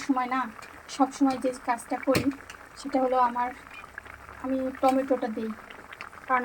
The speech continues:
আ-, আ-, আমি খুব পছন্দ করি টমেটো। তো এই যে আমার মশলাটাও আমি করে ফেলেছি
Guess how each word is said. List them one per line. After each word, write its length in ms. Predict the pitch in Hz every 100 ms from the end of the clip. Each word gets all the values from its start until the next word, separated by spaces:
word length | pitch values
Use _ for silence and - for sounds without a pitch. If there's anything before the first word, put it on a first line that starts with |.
| 240
আ-, 120 | 247 269 285 320 277
আ-, 200 | 262 294
আমি 120 | 254 262
খুব 140 | - 262 - -
পছন্দ 320 | 240 233 240 233 220
করি 140 | 233 220
টমেটো। 320 | 220 220 220 - - - - - - -
তো 40 | 294
এই 60 | 269
যে 40 | 254
আমার 120 | 247
মশলাটাও 400 | 240 220 254 269 247
আমি 100 | 247 240
করে 140 | 240 247
ফেলেছি 320 | 240 226